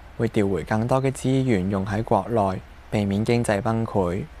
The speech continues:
喺回應有關希望減免部分債務嘅聲音時候，中國就表示債務國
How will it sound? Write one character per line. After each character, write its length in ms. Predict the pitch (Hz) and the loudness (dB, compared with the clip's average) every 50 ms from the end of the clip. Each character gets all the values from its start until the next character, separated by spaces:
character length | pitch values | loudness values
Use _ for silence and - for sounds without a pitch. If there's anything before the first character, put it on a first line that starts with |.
| - - - - - - - - - - - - - | -20 -20 -20 -18 -18 -18 -18 -20 -20 -20 -18 -6 -2
喺 100 | 113 127 | 0 2
回 220 | 147 160 151 110 104 | 4 4 4 4 4
應 240 | 113 113 113 113 | 4 2 2 2
有 160 | 110 101 110 113 | 2 0 0 2
關 260 | - 135 135 139 147 147 | 2 2 2 0 0 0
希 140 | - 151 151 | 0 2 2
望 260 | 143 131 110 107 107 | 2 2 2 0 0
減 220 | - 101 98 117 | 0 0 0 2
免 240 | 131 123 117 113 117 | 2 2 2 2 2
部 180 | - 120 113 107 | 2 2 2 2
分 240 | - 113 110 107 110 | 2 0 0 0 0
債 160 | - 113 110 | 0 0 0
務 160 | 107 101 98 | 0 -2 -2
嘅 100 | - 110 | -2 -2
聲 240 | - - 143 139 139 | -2 -2 0 0 0
音 160 | 139 135 139 | 0 0 0
時 240 | 131 - - 190 - | -2 -2 -2 0 0
候， 320 | - 104 98 98 98 117 - - - - - - - - - - - | 0 0 0 0 -2 -4 -6 -12 -18 -20 -20 -18 -18 -18 -16 -6 -2
中 200 | 143 139 143 143 | 0 0 2 2
國 140 | 135 123 | 2 2
就 140 | 113 - 110 | 2 2 0
表 200 | - - 107 117 | 0 2 2 2
示 360 | 123 - - 120 113 107 104 - - - - - | 2 2 0 2 2 2 2 0 -6 -12 -8 -4
債 180 | - - 110 113 | 0 0 2 2
務 220 | 113 107 104 104 | 2 2 2 2
國 280 | - - 113 107 104 | 2 2 2 2 2